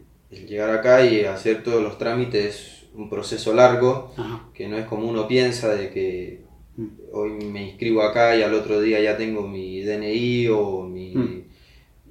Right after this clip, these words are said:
Speaker 1: documento para poder trabajar o poder hacer algo. Eh, son procesos que, bueno, te ameritan tener un poco de paciencia y,
Speaker 2: Sí.
Speaker 1: y, y, bueno, estar en,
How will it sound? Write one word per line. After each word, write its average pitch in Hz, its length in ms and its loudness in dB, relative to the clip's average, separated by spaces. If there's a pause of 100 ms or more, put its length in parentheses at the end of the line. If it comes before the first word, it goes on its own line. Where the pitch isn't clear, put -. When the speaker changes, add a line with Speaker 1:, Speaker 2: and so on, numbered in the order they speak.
(120)
Speaker 1:
documento 104 640 -6
para 98 220 -4
poder 107 240 -2
trabajar 113 540 2
o 104 100 0
poder 101 360 -8 (300)
hacer 113 300 -2
algo. 120 480 0 (460)
Eh, 95 320 -18 (340)
son 110 240 -8
procesos 113 440 -2
que, 101 140 -6
bueno, 104 240 -4 (1000)
te 85 360 -14 (400)
ameritan 104 500 -4
tener 110 240 -2
un 107 80 -6
poco 113 260 -6
de 107 120 -2
paciencia 127 680 2
y, 101 100 -4
Speaker 2:
Sí. 95 120 -2
Speaker 1:
y, 98 540 -6
y, 98 40 -12
bueno, 113 300 -2
estar 117 420 0
en, 98 280 -10